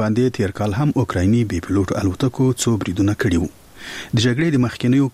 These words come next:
کرښو څخه خپرو سویو خبرونو کې اوکرایني پوځیانو د یکشنبې په ورځ په ګڼو سیمو کې د جګړې د دوام ریپورت ورکړ. خو د جګړې لوی تمرکز په پوکروفس ښار دی، چیرته چې د ریپورتونو په اساس اوکرایني ځواکونه شاوخوا یو سلو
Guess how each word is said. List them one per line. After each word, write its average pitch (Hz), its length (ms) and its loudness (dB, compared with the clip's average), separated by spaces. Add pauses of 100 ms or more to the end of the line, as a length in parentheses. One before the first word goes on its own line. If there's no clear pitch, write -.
کرښو 120 320 -4
څخه 123 460 -2
خپرو 101 340 -2
سویو 147 320 2
خبرونو 104 360 2
کې - 640 -4
اوکرایني 110 480 0
پوځیانو 107 460 2
د 92 100 2
یکشنبې 101 420 0
په 98 120 0
ورځ 101 140 0 (140)
په 92 200 -2
ګڼو 131 280 0
سیمو 139 220 2
کې 143 100 -2
د 101 220 0
جګړې 98 320 0
د 92 160 -2
دوام 101 260 2 (160)
ریپورت - 300 -4
ورکړ. - 340 -6 (640)
خو 190 80 4
د 147 120 2
جګړې 131 320 2
لوی 135 220 2
تمرکز 107 480 0 (360)
په 98 200 0 (100)
پوکروفس - 560 -2
ښار 80 280 -4
دی، 82 60 0 (200)
چیرته 151 360 0
چې 131 300 0
د 92 180 0
ریپورتونو 95 540 0
په 90 160 -2
اساس 120 320 0 (160)
اوکرایني 98 420 0 (120)
ځواکونه 127 420 0 (160)
شاوخوا 98 420 -2 (200)
یو 104 180 2
سلو 107 180 0